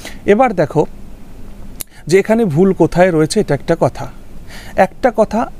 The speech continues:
এখন থেকে শুনে নিচ্ছ তো আজীবনকাল যেন মনে থাকে। কি মনে থাকে? যে modal auxiliary verb, modal auxiliary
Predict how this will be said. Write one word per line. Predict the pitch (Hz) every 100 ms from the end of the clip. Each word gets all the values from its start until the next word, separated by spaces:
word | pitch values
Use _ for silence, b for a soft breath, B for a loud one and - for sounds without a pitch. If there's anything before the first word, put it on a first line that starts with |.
| -
এখন | - - 233
থেকে | 233 226 220
শুনে | - 208 208
নিচ্ছ | 208 196 -
তো | 220 254
আজীবনকাল | - 165 185 208 226 214 220
যেন | 220 220
মনে | 170 151 165
থাকে। | 156 139 - 131
কি | 202
মনে | 214 220 220
থাকে? | 214 220 254 - - B B B
যে | 139 196
modal | 196 170 190 190 214 226 247 -
auxiliary | 180 165 147 196 196 202 196 147
verb, | 147 127 120 - - - 147
modal | 170 180 190 202 226 262 - - B B B B
auxiliary | 160 170 151 151 196 196 175 170 170 170 180 233